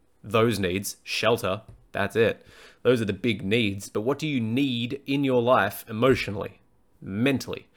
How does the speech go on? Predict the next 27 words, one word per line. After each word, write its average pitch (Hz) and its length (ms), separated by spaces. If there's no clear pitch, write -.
What 135 160
are 143 40
those 135 420
mental 127 400
and 123 60
emotional 113 380
needs 101 460
for - 180
you 104 220
to 110 180
have 110 160
a 107 40
quality 98 380
life? - 340
Once 131 420
they're 131 420
taken 139 460
care 139 360
of, 107 400
then 123 300
we 123 100
can 117 160
move 107 260
on 101 180
to, 95 320
"Okay, 117 260
cool. - 280